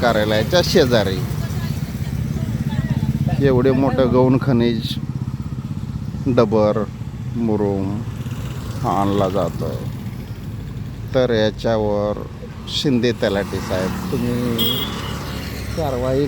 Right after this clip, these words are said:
काय करणार? तुम्हाला आज जरी इलेक्शन ड्युटी असेल, मतदान असेल, तरी तुम्हाला हे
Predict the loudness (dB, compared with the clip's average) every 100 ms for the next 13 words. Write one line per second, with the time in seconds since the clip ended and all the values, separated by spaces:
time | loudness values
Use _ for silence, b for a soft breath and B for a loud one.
0 | 0 0 2 2 2 0 -2 -4 -6 -10
1 | -10 -10 -10 -8 -8 -8 -8 -8 -6 -6
2 | -4 0 2 4 4 4 4 2 0 -2
3 | -8 -10 -12 -12 -12 -14 -14 -12 -12 -12
4 | -10 -10 -2 4 4 4 4 4 4 0
5 | -2 0 2 2 2 2 2 2 0 -4
6 | -10 -12 -12 -12 -12 -10 -2 2 2 4
7 | 4 4 4 0 0 -2 -8 -10 -12 -12
8 | -12 -12 -12 -10 -10 -8 -6 0 2 4
9 | 4 6 4 2 0 0 -4 -6 -4 -4
10 | -4 -6 -4 -4 -2 -2 0 -2 -4 -8
11 | -12 -14 -14 -14 -14 -14 -14 -14 -12 -12
12 | -12 -12 -12 -10 -8 -6 -6 -6 -2 2
13 | 4 4